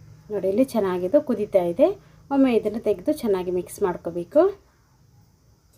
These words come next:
ಇಲ್ಲಾಂದರೆ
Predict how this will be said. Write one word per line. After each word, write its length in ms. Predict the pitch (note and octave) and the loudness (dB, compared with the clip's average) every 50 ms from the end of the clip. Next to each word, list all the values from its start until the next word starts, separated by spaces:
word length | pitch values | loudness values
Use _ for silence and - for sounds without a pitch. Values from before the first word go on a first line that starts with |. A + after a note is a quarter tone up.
| _ _ _ _ _ _ _ _ _ _ _ _ _ _ - _ _ _ _ _ _ _ _ _ _ _ _ _ _ _ _ _ _ _ _ _ _ _ _ A3+ | _ _ _ _ _ _ _ _ _ _ _ _ _ _ -20 _ _ _ _ _ _ _ _ _ _ _ _ _ _ _ _ _ _ _ _ _ _ _ _ 2
ಇಲ್ಲಾಂದರೆ 320 | A3 A3 G3+ G3+ B3 C#4 | 6 6 6 6 4 2